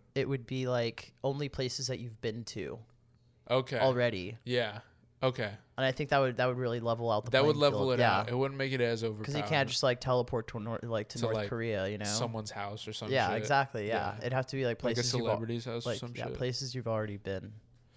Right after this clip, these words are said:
Speaker 1: And then
Speaker 2: Yeah.
Speaker 1: my other one, if I, these are the two I've always thought. My other one would be to, like, not need sleep. Like, every time I blink, I would just be, like, fully, like,
Speaker 2: Yeah.
Speaker 1: re-, rejuvenated, I guess.
Speaker 2: Cognizant.
Speaker 1: Yeah,
Speaker 2: Yeah.
Speaker 1: exactly.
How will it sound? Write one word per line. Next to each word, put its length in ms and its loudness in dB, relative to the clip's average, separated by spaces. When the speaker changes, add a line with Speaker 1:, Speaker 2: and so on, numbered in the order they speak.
Speaker 1:
And 120 0
then 80 4
Speaker 2:
Yeah. 20 2
Speaker 1:
my 140 8
other 240 8
one, 400 6
if 180 2
I, 300 6
these 240 -2
are 40 2
the 100 0
two 240 -2
I've 80 0
always 240 -2
thought. 180 0
My 120 0
other 120 2
one 140 2
would 140 -2
be 420 -4
to, 180 -4
like, 280 0
not 280 -2
need 220 -8
sleep. 460 -4
Like, 220 0
every 220 0
time 260 0
I 80 2
blink, 600 -8
I 140 0
would 80 -2
just 220 -4
be, 120 -4
like, 160 -2
fully, 540 -6
like, 220 0
Speaker 2:
Yeah. 120 -4
Speaker 1:
re-, 200 -6
rejuvenated, 640 -4
I 140 4
guess. 300 2
Speaker 2:
Cognizant. 260 0
Speaker 1:
Yeah, 240 6
Speaker 2:
Yeah. 80 2
Speaker 1:
exactly. 580 0